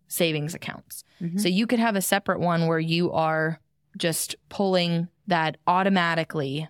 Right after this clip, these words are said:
Speaker 1: every single paycheck.
Speaker 2: Mm-hmm.
Speaker 1: If it's fifty dollars a paycheck, is just going right into that account, something little, just putting it right aside. You typically won't even know that something that small is gone. It's filling up your gas tank one more time. It's,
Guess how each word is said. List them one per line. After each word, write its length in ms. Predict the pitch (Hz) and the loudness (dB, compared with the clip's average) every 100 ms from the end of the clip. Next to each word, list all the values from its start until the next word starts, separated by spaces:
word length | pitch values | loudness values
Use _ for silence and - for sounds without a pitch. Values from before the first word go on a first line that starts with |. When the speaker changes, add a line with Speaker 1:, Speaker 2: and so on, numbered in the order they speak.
| - | -4
Speaker 1:
every 280 | 170 165 170 | -2 0 0
single 600 | 160 165 160 156 151 165 _ _ _ - | 0 -2 0 0 -2 -4 _ _ _ -8
paycheck. 540 | 170 - - - - _ - | -8 -4 -6 -8 -16 _ -10
Speaker 2:
Mm-hmm. 140 | 180 | -4
Speaker 1:
If 140 | 160 165 | 0 0
it's 240 | 160 - | -2 -6
fifty 360 | 196 185 - 180 | -2 -2 0 2
dollars 360 | 165 160 160 | 2 2 0
a 60 | 156 | -2
paycheck, 540 | 180 170 - 151 156 | -2 -2 0 -4 -6
is 140 | 170 160 | -8 -4
just 220 | 160 - | -6 -2
going 260 | 165 160 160 | -2 -2 0
right 160 | 160 | 0
into 160 | 165 175 | 0 0
that 140 | 170 | -2
account, 340 | 190 - 165 - | -2 -2 -4 -2
something 340 | 170 175 160 | -6 -4 -2
little, 400 | 175 190 190 190 _ _ _ - | 0 2 0 -2 _ _ _ -6
just 180 | 160 | -6
putting 220 | - 175 165 | 0 0 2
it 60 | |
right 180 | 160 175 | 0 0
aside. 400 | 180 170 165 165 | 0 0 -2 -2
You 180 | 175 170 _ - | -2 -4 _ -8
typically 540 | - 233 302 - 311 | -4 -2 -2 -2 0
won't 240 | 233 185 180 | 0 2 0
even 260 | 180 170 | 0 0
know 460 | 165 160 165 170 196 _ _ _ | 2 2 2 0 -4 _ _ _
that 160 | - 175 | -6 0
something 240 | 175 170 165 | 0 2 0
that 180 | 156 - | -2 -2
small 460 | 170 156 156 160 - | -2 0 0 -2 -4
is 200 | 160 151 | -4 -4
gone. 360 | - 127 - - | -4 -8 -8 -8
It's 380 | 165 165 - - | -8 -6 -6 -8
filling 320 | - 185 175 | -2 0 2
up 160 | 170 170 | 0 -2
your 80 | 170 | 0
gas 260 | 175 170 | 0 0
tank 240 | - 156 165 | -4 -6 -4
one 160 | 160 | -8
more 160 | 156 156 | -8 -10
time. 420 | - 151 - - | -10 -8 -6 -4
It's, 300 | 160 160 - | -2 -4 -8